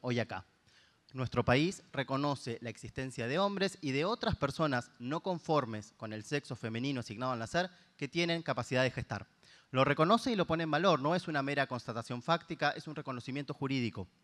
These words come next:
Así, en los últimos años fuimos testigos de experiencias de paternidad trans, o sea, de hombres trans que dieron a luz a sus hijas e hijos.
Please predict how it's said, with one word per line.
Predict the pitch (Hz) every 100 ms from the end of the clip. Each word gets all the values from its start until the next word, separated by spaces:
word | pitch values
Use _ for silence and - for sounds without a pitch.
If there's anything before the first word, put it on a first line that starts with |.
| _ _ - - - - _
Así, | 151 - 220
en | 214
los | 175 -
últimos | 180 196 196
años | 226 208 196 202 - _
fuimos | 180 180 165
testigos | 160 180 180
de | 151
experiencias | - 147 151 170 175
de | 135
paternidad | 127 123 123 135 147 120
trans, | 113 107 101
o | 104
sea, | 135 120
de | 135
hombres | 170 170 156
trans | 175 175 180 _ _ _ -
que | 156
dieron | 160 180 175
a |
luz | 160 165 170 - _ _ _ _
a | 151
sus | 147 -
hijas | 160 160 143
e | -
hijos. | 120 110 - 98 -